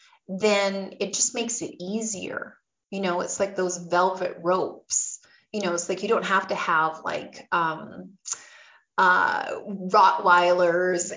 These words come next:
and Dobermans and, you know, guns and, you know, barbed wire. You could just have velvet ropes. Like, "Hey, you know, this is the V I P session, section. And, uh, you know, so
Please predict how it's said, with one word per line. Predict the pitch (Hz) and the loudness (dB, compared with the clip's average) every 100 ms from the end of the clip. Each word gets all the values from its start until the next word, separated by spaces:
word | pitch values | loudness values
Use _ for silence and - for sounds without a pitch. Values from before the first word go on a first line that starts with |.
| 196 | -6
and | 175 170 165 165 165 | -4 -2 -4 -6 -2
Dobermans | - 220 208 202 196 180 175 175 175 196 | 6 6 6 4 4 2 2 0 -4 -4
and, | 180 165 160 170 196 | -4 -4 -6 -8 -4
you | |
know, | 180 175 | 0 0
guns | 170 190 254 233 202 202 202 202 196 202 | 0 0 4 6 6 4 0 -4 -4 -2
and, | 190 170 156 156 170 175 - - | -2 -2 -4 -6 -8 -8 -8 -6
you | |
know, | 185 175 | -2 -2
barbed | 175 - 202 220 208 - | 0 4 8 8 6 0
wire. | 147 143 151 | -2 -2 -4
You | 165 196 | -8 -10
could | 226 226 | -6 -2
just | 285 - | -2 2
have | 302 226 | 2 4
velvet | 196 190 175 - | 2 2 -2 -4
ropes. | 139 - - - | -6 -6 -6 -4
Like, | 170 156 | -4 -4
"Hey, | - 180 147 | -2 -2 -2
you | 175 | -6
know, | 185 | -6
this | 214 330 | -4 -4
is | 359 277 | -4 -2
the | 226 | -2
V | 185 160 | -2 -2
I | 160 | -4
P | - 175 | -6 -10
session, | 196 165 170 - 185 185 - | -6 -4 -4 -6 -10 -10 -10
section. | - - - - - 220 277 403 - _ _ _ _ _ _ - - _ | -8 -6 -4 -4 -2 -2 -2 -8 -16 _ _ _ _ _ _ -14 -14 _
And, | 202 196 196 190 185 190 208 | -4 -2 -2 -4 -6 -4 -4
uh, | - 180 175 175 - - - - _ | 2 4 4 2 -6 -14 -20 -20 _
you | 233 | -2
know, | 190 | 0
so | 180 - 190 170 170 - | 0 0 4 4 2 -6